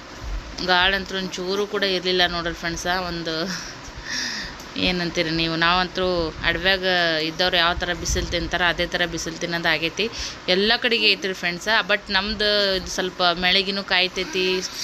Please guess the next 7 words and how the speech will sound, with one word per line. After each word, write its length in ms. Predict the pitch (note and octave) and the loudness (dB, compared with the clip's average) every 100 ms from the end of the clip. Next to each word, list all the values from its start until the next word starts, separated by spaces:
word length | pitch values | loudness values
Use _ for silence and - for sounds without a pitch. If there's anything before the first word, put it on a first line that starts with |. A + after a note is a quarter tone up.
| - - - | -6 -4 0
ತಗುಡುನು 420 | F3+ F#3+ F#3+ F#3+ | 2 2 0 0
ಅದಾವ 260 | F3+ F3+ | 0 0
ನೋಡ್ರಿ. 240 | F3 E3+ G3+ | 0 0 2
ಹಂಗಾಗಿ 340 | F3+ F3 F3+ | 2 2 0
ಹೆಚ್ಚಿನ 340 | E3+ - F3+ F3+ | -2 -4 -2 0
ಒಂದು, 380 | F3 E3+ F3 | 0 0 -2
ಆ, 960 | F#3 - - - - - F#3 E3+ E3 D#3+ | -2 -6 -10 -12 -12 -8 -4 0 0 -2